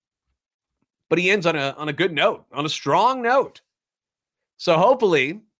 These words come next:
he has overcome the health issues that have plagued him since early twenty twenty-one. And that's a major part of the issue. And maybe it was a mental thing too.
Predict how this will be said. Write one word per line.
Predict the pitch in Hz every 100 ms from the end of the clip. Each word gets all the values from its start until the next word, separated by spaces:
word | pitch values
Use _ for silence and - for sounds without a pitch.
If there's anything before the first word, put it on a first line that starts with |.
| _ _
he | 175 165
has | 160 175 165
overcome | 160 170 175 151 143 156
the | 139
health | 143 143 139
issues | 127 135 127
that | 135
have | 127
plagued | - 185 175
him | 127
since | 123 139 151 131
early | 117 127
twenty | 131 131
twenty-one. | 123 143 139 196 131 - - -
And | 139
that's | 220 254
a | 277
major | 214 208 208
part | 208 185 175
of |
the | 147 151
issue. | 202 - 120
And | 107
maybe | 147 170 175
it |
was | 175 151
a |
mental | 143 170 180 175
thing | - 135 135
too. | 233 254